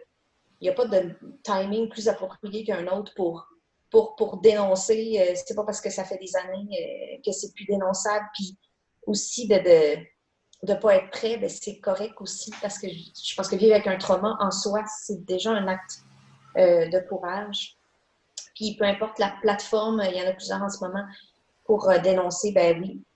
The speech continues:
on vous croit. J'aimerais ça, euh, citer deux ressources qui, qui, qui, qui existent depuis longtemps, mais que, dont on, euh, parle pas partout.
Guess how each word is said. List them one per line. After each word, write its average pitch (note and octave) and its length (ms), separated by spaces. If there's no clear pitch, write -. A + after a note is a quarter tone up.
on F#3 100
vous F3 100
croit. F#3+ 400
J'aimerais F#3+ 460
ça, C#4+ 460
euh, E3 600
citer - 520
deux D4 120
ressources D4+ 600
qui, G3+ 400
qui, A3+ 300
qui, G#3+ 200
qui - 120
existent G3+ 360
depuis G#3 200
longtemps, F#3+ 360
mais A#3+ 160
que, E3 300
dont F#3 260
on, F#3 280
euh, E3 200
parle F#3 260
pas C#4 220
partout. C4 680